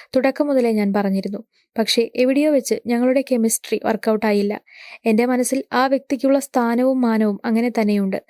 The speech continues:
അത് കൂടാതിരിക്കാൻ ശ്രമിക്കുന്നുണ്ട്. ഞാൻ കൊടുത്ത സ്നേഹം എത്രത്തോളമാണെന്ന് എനിക്ക് മാത്രമേ അറിയൂ. നമ്മൾ ആരെയാണ് സ്നേഹിക്കുന്നതെന്ന് നമുക്കറിയാം. പക്ഷേ നമ്മളെ ആരാണ് കൂടുതൽ സ്നേഹിക്കുന്നതെന്ന് നമുക്കറിയില്ല. അതുകൊണ്ട് വിഡ്ഢിമേഷമാണോ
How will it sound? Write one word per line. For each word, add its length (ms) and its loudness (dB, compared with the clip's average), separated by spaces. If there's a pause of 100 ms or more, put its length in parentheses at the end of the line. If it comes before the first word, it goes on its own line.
(320)
അത് 160 2
കൂടാതിരിക്കാൻ 800 0
ശ്രമിക്കുന്നുണ്ട്. 720 0 (460)
ഞാൻ 220 2
കൊടുത്ത 260 0
സ്നേഹം 480 -2
എത്രത്തോളമാണെന്ന് 880 0
എനിക്ക് 300 0
മാത്രമേ 400 0
അറിയൂ. 300 -4 (400)
നമ്മൾ 240 0
ആരെയാണ് 440 0
സ്നേഹിക്കുന്നതെന്ന് 920 -2
നമുക്കറിയാം. 580 -4 (540)
പക്ഷേ 280 0
നമ്മളെ 520 2
ആരാണ് 280 0
കൂടുതൽ 340 2
സ്നേഹിക്കുന്നതെന്ന് 880 -2
നമുക്കറിയില്ല. 680 0 (200)
അതുകൊണ്ട് 440 0 (360)
വിഡ്ഢിമേഷമാണോ 920 0